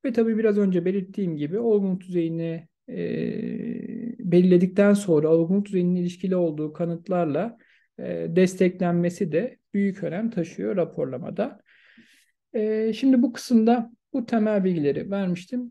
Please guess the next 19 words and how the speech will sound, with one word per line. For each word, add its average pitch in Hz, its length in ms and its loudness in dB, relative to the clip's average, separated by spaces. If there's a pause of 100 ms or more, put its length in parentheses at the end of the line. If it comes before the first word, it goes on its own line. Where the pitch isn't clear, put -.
Bir 254 120 0
sonraki 175 400 -2
kısımda 190 420 -2
ise, 180 280 -2
e, - 840 -8
sizlere 214 380 0
gönderdiğimiz 185 880 0
bilim 208 220 -4
işlemleri 185 460 -4
raporu 196 340 -2
hazırlama, 185 720 -2 (200)
e, - 360 -10
şablonunu 185 880 2 (300)
biraz 185 340 0
daha 202 200 0
detaylı 190 460 -2
olarak 226 260 -4
incelemiş 190 540 0
olacağız. - 580 -6